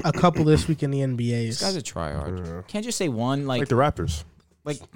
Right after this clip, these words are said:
Speaker 2: tell me to write three, I'll write three. What do you got, what do you got, like, seventeen
Speaker 3: He does
Speaker 2: for?
Speaker 3: that, so he makes us,
Speaker 2: Right.
Speaker 3: he tells us bring one, he pulls up with, like, three.
Speaker 1: I didn't tell you to bring one. I ju-, you can bring however many
Speaker 2: This
Speaker 1: you want.
Speaker 2: week in the N B A.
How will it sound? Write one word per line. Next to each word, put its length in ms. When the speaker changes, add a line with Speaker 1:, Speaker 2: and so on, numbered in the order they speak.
Speaker 2:
tell 180
me 140
to 80
write 240
three, 200
I'll 120
write 200
three. 360
What 120
do 60
you 60
got, 220
what 100
do 60
you 60
got, 100
like, 140
seventeen 480
Speaker 3:
He 40
does 200
Speaker 2:
for? 60
Speaker 3:
that, 200
so 320
he 180
makes 240
us, 60
Speaker 2:
Right. 220
Speaker 3:
he 180
tells 240
us 80
bring 280
one, 240
he 200
pulls 280
up 200
with, 100
like, 160
three. 240
Speaker 1:
I 120
didn't 180
tell 140
you 80
to 80
bring 180
one. 100
I 100
ju-, 140
you 140
can 140
bring 160
however 300
many 200
Speaker 2:
This 140
Speaker 1:
you 80
want. 160
Speaker 2:
week 80
in 80
the 120
N 120
B 160
A. 220